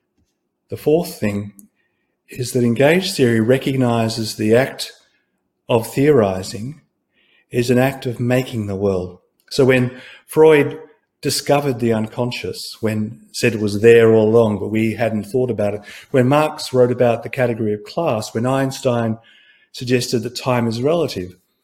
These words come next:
They are all giving us ways of thinking about the world. And these ways of thinking also change the world. All theory, in small,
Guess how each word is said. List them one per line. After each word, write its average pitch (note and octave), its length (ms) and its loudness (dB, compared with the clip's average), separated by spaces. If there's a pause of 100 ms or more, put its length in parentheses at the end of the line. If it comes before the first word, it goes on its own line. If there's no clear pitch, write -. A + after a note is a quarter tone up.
(300)
They A#2 100 0
are B2+ 140 2
all F#3+ 160 2
giving D#3 300 0
us C3 200 -4
ways B2 320 -2
of A2+ 140 -6
thinking D3 440 -4
about G2 340 -6
the G#2 80 -4
world. F#2+ 420 -6 (1080)
And A#2+ 140 -2
these F#3 320 2
ways C#3 320 4
of A#2 120 -8
thinking B2+ 640 -4
also E3 440 0
change G#2 500 -4
the G#2+ 80 -6
world. G2+ 440 -2 (600)
All F3+ 160 4
theory, A#2 560 2
in C3 180 -2
small, D3+ 800 -2